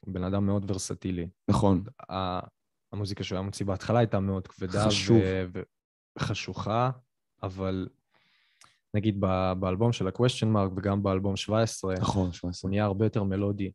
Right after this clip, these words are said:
Speaker 1: הרבה
Speaker 2: כן.
Speaker 1: יותר עמוק מבחינה ליריקלית. אתה יותר מרגיש את הרגש שלו, את הכאב שהוא חש ב-,
Speaker 2: כן.
Speaker 1: בשיר, נגיד, ג'וזלין פלורס.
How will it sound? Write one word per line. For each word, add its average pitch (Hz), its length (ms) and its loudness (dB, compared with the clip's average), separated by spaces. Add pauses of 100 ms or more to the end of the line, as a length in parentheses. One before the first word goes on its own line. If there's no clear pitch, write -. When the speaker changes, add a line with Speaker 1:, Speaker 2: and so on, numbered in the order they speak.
Speaker 1:
הרבה 90 160 -8
Speaker 2:
כן. 98 60 4
Speaker 1:
יותר 98 320 6
עמוק 95 380 -2
מבחינה 98 340 -4
ליריקלית. 95 720 -4 (640)
אתה 95 280 -2
יותר 98 280 4
מרגיש 135 280 6
את - 60 -6
הרגש 123 340 2
שלו, 92 240 -2 (200)
את - 100 -10
הכאב 95 320 -4
שהוא 104 240 -4
חש 90 380 -4
ב-, 98 80 -4
Speaker 2:
כן. 92 360 2
Speaker 1:
בשיר, 98 260 -6
נגיד, 95 220 -4
ג'וזלין 95 380 -4
פלורס. 92 640 -6